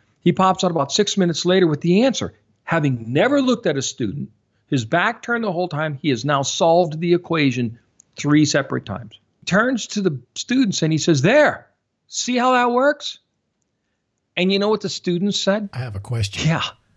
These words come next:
Speaker 1: I didn't, I don't get it. I don't, I don't understand." He's like, "What, what don't you understand? I've shown you three times." And class ended and he waited for me. And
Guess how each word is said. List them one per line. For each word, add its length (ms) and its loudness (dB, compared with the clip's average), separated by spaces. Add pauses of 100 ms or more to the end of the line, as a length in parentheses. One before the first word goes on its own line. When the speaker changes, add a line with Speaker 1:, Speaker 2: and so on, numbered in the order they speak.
(420)
Speaker 1:
I 100 0
didn't, 300 2
I 60 0
don't 200 -2
get 200 -2
it. 200 -16 (720)
I 100 -2
don't, 220 -2
I 80 0
don't 200 0
understand." 600 -6 (680)
He's 140 -4
like, 160 0
"What, 280 -4 (220)
what 180 0
don't 240 0
you 120 2
understand? 600 -2
I've 180 2
shown 320 2
you 140 2
three 580 0
times." 800 0 (380)
And 560 2 (480)
class 360 0
ended 320 -2 (160)
and 100 -6
he 60 -2
waited 360 0
for 100 0
me. 420 0
And 280 -2